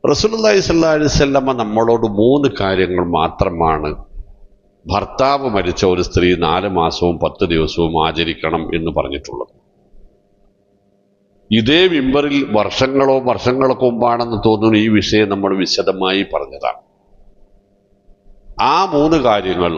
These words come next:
അമാരി മൗലവി ഉൾപ്പെടെയുള്ള മുഫസ്സിറുകൾ കാലങ്ങളായി പറഞ്ഞുകൊണ്ടിരിക്കുന്ന കാര്യങ്ങളാണ്. ആ മൂന്ന് കാര്യങ്ങൾ, ഒന്ന്, അവർ ആഭരണങ്ങൾ ധരിക്കാൻ പാടില്ല. രണ്ടാമത്തത്, അവർ ആഘോഷങ്ങളിൽ പങ്കെടുക്കാൻ പാടില്ല.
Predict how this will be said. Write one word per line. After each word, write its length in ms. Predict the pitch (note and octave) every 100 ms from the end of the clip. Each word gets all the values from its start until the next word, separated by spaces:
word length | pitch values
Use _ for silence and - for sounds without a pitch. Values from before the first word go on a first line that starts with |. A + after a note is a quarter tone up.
| -
അമാരി 340 | F2+ G2 A#2+ A#2
മൗലവി 340 | A#2 A2 A2+
ഉൾപ്പെടെയുള്ള 680 | G2+ E2+ A#2 A2+ G#2 F#2+ F#2+ G2
മുഫസ്സിറുകൾ 720 | G2 F2 G#2 - G#2+ F#2 E2+ E2 - - _ _ _ _
കാലങ്ങളായി 880 | G2 F#2+ G#2+ A#2+ B2 B2+ A#2 G#2+ G#2+ G2+
പറഞ്ഞുകൊണ്ടിരിക്കുന്ന 840 | G2 F2 G#2 F#2+ F2+ E2 - E2+
കാര്യങ്ങളാണ്. 640 | E2 E2 C2+ B1+ A#1+ A#1 - - - _ _ _ _ - - _ _ _ -
ആ 140 | A2+ D#3
മൂന്ന് 320 | D3+ C#3 D3
കാര്യങ്ങൾ, 480 | C3+ B2+ B2 B2 A#2
ഒന്ന്, 280 | A2+ A#2+ C3+
അവർ 240 | A#2+ G#2 G#2+ F#2+ G2+
ആഭരണങ്ങൾ 680 | A2 A2 G#2+ F2+ F2 E2+ E2
ധരിക്കാൻ 420 | D#2+ C#2+ - D2
പാടില്ല. 340 | C2+ C2 B1+ B1 - - _ _ _ _ _ _ _ - _ - - -
രണ്ടാമത്തത്, 680 | C3+ D3 D3+ C3+ B2+ B2 A#2+
അവർ 180 | A2 A2+ G#2+
ആഘോഷങ്ങളിൽ 840 | A2 B2+ B2 B2+ A#2+ A2 G2 F#2 E2+
പങ്കെടുക്കാൻ 540 | D#2+ D#2 D#2 D2+ D2
പാടില്ല. 340 | C#2+ C2+ B1